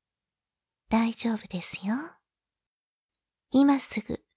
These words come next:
気持ちいいオナホに仕上げてあげますから。ほら、ゴムをつけた指とローションでほぐしますよ。お尻の穴、クリクリするの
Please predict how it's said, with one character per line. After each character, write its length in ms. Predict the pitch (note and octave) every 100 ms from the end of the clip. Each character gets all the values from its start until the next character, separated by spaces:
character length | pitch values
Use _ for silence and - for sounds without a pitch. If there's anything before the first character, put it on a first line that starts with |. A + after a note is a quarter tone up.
| _ _ _ _ _
気 200 | - A#3+
持 140 | A3 A3
ち 440 | - - A#3+ A#3+
い 40 | G3+
い 40 | -
オ 100 | F#3
ナ 180 | G3 G3+
ホ 140 | G#3+
に 160 | G#3+ A#3
仕 260 | - A3+
上 80 | A3
げ 140 | C4+
て 120 | C#4+ G3
あ 60 |
げ 140 | - F#3
ま 160 | G3
す 140 | - -
か 160 | -
ら。 100 | C4 - _ _ _ _ _ _ _ _ _ _ _ _ _ _ _ _ _ _ _ _ _
ほ 160 | A#3+
ら、 280 | A#3+ G#3 G3 - - - - - _ _ _
ゴ 240 | G3 A#3+ B3
ム 240 | G#3+ F#3
を 40 | F3+
つ 200 | - -
け 120 | B3
た 140 | F#3+
指 340 | F3 F3+ F#3+ A3+
と 160 | F#3+
ロ 180 | F#3 A3+
ー 20 |
シ 180 | A3+ G3
ョ 60 | F#3
ン 40 |
で 100 | F#3
ほ 180 | G3 F#3+
ぐ 100 | A#3
し 180 | - A#3+
ま 140 | C4
す 200 | - -
よ。 60 | F#3+ A#3 D#4+ - _ _ _ _ _ _ _ _ _ _ _ _ _ _ _ _ - _ _
お 100 | A#3
尻 380 | A#3+ - B3 B3
の 200 | A#3+ A#3
穴、 300 | A#3+ B3+ - _ _ _ _ _ _ _ _ _
ク 160 | - B3
リ 140 | A#3+
ク 140 | -
リ 120 | - -
す 180 | -
る 140 | G#3+ A3
の 240 | G3+ F3+